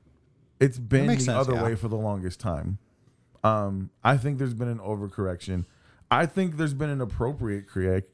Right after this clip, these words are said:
Speaker 1: and I, keep in mind, this is one person's perspective based on my experience and my worldview, and it could be different. I feel like there's been a correct, maybe not even enough of a correction on the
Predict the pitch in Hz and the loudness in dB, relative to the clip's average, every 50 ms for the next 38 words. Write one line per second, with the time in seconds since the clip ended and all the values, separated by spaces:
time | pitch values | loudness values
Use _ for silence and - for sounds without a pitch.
0 | _ - 135 151 156 151 143 - _ _ _ _ - 113 131 131 143 160 170 _ | _ 0 0 0 0 -4 -8 -12 _ _ _ _ -4 -4 -4 -4 -4 -8 -10 _
1 | _ - - _ _ _ _ _ _ _ _ _ _ - - - - - - - | _ -20 -20 _ _ _ _ _ _ _ _ _ _ -20 -20 -16 -12 -10 -8 -8
2 | - - - - - - 180 185 170 190 185 175 135 117 117 120 135 139 165 160 | -8 -10 -12 -10 -2 2 2 4 6 6 6 6 6 4 4 4 2 2 2 0
3 | 151 151 151 139 147 139 135 131 135 117 120 123 - - 123 113 - - 101 95 | 0 0 0 2 2 2 2 0 -4 -6 -6 -8 -6 -4 -6 -6 -4 -4 -2 0
4 | - 110 110 104 - 110 104 98 98 101 104 101 - - 104 104 104 110 107 - | 2 4 2 2 0 -2 -2 -2 -2 -2 -4 -4 -6 -2 0 2 2 2 2 0
5 | - 95 92 95 92 92 92 87 85 85 82 80 - 60 58 57 - - _ _ | 0 0 4 6 6 6 6 6 4 2 0 -2 -4 -6 -6 -8 -10 -14 _ _
6 | _ _ _ _ _ - 120 117 113 101 - 107 95 98 90 85 95 80 73 73 | _ _ _ _ _ 0 2 2 2 2 0 2 2 2 0 0 -4 -6 -6 -10
7 | - _ _ _ _ _ - 120 139 - 175 165 151 151 135 135 135 131 113 123 | -12 _ _ _ _ _ 2 2 2 2 0 0 0 0 0 0 0 0 0 -2
8 | 123 120 117 113 104 - - 117 101 95 98 127 180 175 - - - - _ _ | -2 -2 -4 -6 -4 -2 0 0 0 0 -2 -4 -4 -4 -6 -10 -20 -20 _ _
9 | - _ _ _ _ _ _ _ _ _ _ _ _ _ _ - _ _ _ _ | -20 _ _ _ _ _ _ _ _ _ _ _ _ _ _ -20 _ _ _ _
10 | _ _ _ - - 120 - - - 160 190 208 208 196 170 170 165 160 147 127 | _ _ _ -12 -12 -8 -2 2 2 2 2 2 0 0 2 2 2 2 2 2
11 | 117 117 147 165 139 139 117 107 107 104 - - 95 82 80 - - - 98 92 | 2 2 2 0 0 0 -2 -2 -2 -4 -2 -4 -4 -4 -4 -6 -6 -6 -4 -4
12 | 98 98 - 92 95 92 95 98 87 95 98 95 95 95 92 92 92 90 90 90 | -4 -6 -4 -2 0 0 0 -2 -2 -4 -4 -4 -4 -6 -6 -4 -4 -2 -2 0
13 | 90 87 85 | 0 -2 -4